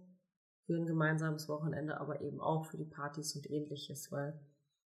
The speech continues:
ich da die Leute einfach in besser in Gruppen zusammenpacken kann und weiß, wer sich da mit wem ganz gut ergänzt und es mir dann auch leichter fällt, zum Beispiel dann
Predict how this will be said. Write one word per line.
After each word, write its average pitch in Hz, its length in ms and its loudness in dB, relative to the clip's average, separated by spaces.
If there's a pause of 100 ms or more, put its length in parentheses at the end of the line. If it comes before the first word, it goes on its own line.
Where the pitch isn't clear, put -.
ich - 160 -2
da 143 140 2
die 151 120 0
Leute 143 280 0
einfach 156 260 -4
in 143 120 -4
besser 151 340 2
in 151 100 -4
Gruppen 175 300 0
zusammenpacken 147 1600 -4
kann 143 320 0
und 139 260 -4
weiß, 139 480 0
wer 151 260 6
sich 151 220 -4
da 143 160 -4
mit 143 240 -4
wem 147 260 4
ganz 143 300 0
gut 156 240 0
ergänzt 156 580 2 (600)
und 156 240 2
es - 140 -4
mir 160 100 2
dann 156 120 4
auch 151 160 -2
leichter 147 380 -2
fällt, 160 220 -4
zum 156 180 -2
Beispiel 147 720 0 (640)
dann 147 500 -2